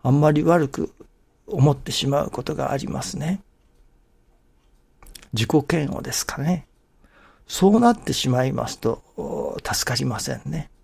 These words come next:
ですから、人によってその、程度といっ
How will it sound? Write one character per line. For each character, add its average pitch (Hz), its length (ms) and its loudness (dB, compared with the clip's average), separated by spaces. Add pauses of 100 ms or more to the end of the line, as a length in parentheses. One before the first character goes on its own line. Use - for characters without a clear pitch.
(840)
で 117 80 0
す - 120 -4
か 110 100 -2
ら、 117 160 -4 (640)
人 - 260 8
に 208 140 10
よ 208 120 8
っ - 60 0
て 185 220 2
そ - 140 2
の、 - 840 0 (1500)
程 185 200 8
度 127 160 0
と 85 240 -4 (420)
い 151 60 -2
っ 131 60 -6